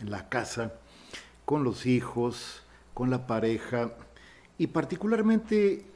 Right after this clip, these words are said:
eh, en regeneración punto, eh, regeneración pluralidad punto com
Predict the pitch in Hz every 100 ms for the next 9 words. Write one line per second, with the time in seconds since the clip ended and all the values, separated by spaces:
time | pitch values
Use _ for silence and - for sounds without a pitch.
0 | - 131 117 117 117 113 107 95 - -
1 | - 123 117 113 - 110 110 107 - 147
2 | 147 143 156 147 131 - - 117 101 82
3 | 87 90 92 - - 131 139 131 127 110
4 | 95 131 131 127 - - - - - -
5 | - 113 117 107 107 123 127 127 127 123
6 | 101 127 120 120